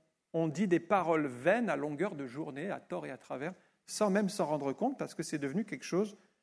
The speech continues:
de naturel. Voilà des paroles vaines qui, finalement,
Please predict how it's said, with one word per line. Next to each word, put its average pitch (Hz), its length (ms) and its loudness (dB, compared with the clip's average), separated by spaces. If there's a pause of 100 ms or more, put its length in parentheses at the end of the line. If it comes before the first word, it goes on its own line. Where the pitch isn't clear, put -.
(220)
de 139 100 -2
naturel. 143 560 -4 (1200)
Voilà 208 300 8
des 196 100 8
paroles 190 380 8
vaines 226 420 8
qui, 214 220 2
finalement, 202 960 2